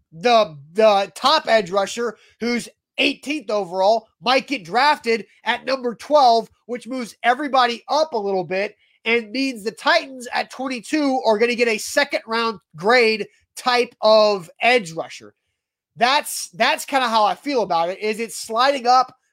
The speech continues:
players who are not as highly rated into first round grades because of positional value.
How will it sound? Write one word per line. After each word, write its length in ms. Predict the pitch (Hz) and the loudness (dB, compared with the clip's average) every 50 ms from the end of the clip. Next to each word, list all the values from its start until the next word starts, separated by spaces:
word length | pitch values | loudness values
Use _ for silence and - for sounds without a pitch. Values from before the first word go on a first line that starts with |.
| _ _ | _ _
players 460 | - - - 233 254 262 262 233 - | -2 0 2 2 2 0 -2 -4 -6
who 100 | 240 220 | -4 -4
are 140 | 214 196 180 | -4 -4 -4
not 300 | 170 180 190 208 220 214 - | -4 -2 0 0 0 0 0
as 340 | 190 202 208 214 208 185 202 | 0 2 2 2 2 0 -4
highly 420 | - - 185 190 214 220 214 196 | -6 -4 0 0 0 0 -2 -6
rated 540 | 175 156 165 175 190 214 240 262 254 240 240 _ _ _ _ _ _ _ _ _ _ _ _ | -6 -6 -4 -4 -4 -2 -4 -4 -4 -6 -10 _ _ _ _ _ _ _ _ _ _ _ _
into 320 | 269 285 294 294 294 254 | -2 -2 -2 0 -4 -4
first 340 | - _ 262 247 247 226 - | -2 _ 2 2 2 2 2
round 260 | 226 220 202 180 165 151 | 2 2 4 2 0 -4
grades 380 | 165 175 170 135 - _ _ | -4 -4 -4 -4 -8 _ _
because 380 | _ 196 220 - 233 233 202 233 | _ -12 -4 0 2 2 2 2
of 120 | 220 214 | -2 -2
positional 540 | - 214 175 165 220 214 - 208 190 175 156 | -4 -8 -4 -4 -6 -6 -4 -6 -6 -6 -4
value. 380 | 151 156 143 131 110 82 _ | -4 -6 -6 -6 -10 -16 _